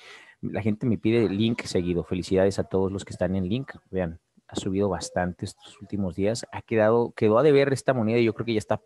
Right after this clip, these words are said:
empezando a pagar. Todavía le falta mucho a este mercado, así que yo creo que esta sí va a llegar a cien o, o inclusive arriba de cien.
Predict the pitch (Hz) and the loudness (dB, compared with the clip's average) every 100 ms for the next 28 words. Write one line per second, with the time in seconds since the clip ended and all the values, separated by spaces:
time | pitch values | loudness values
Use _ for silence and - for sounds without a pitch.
0 | _ 110 107 98 95 101 - 82 80 - | _ -10 -8 -6 -4 -4 -4 -4 -4 -2
1 | 135 139 123 - 120 120 123 - 104 82 | 0 0 -2 -2 -2 -2 -4 -2 -4 -2
2 | - 85 78 95 - 101 82 - _ - | 0 0 -2 -6 -2 -2 -2 -14 _ -20
3 | - _ 107 - 117 117 104 - 107 113 | -20 _ -4 -4 -2 0 0 -2 -4 2
4 | 104 104 101 107 - 92 98 107 95 90 | 4 4 2 2 0 2 0 0 -2 -4
5 | 87 92 90 92 - 101 104 95 85 87 | -6 -8 -8 -10 -4 0 2 2 0 -2
6 | 95 90 82 87 78 | 0 0 -2 -8 -8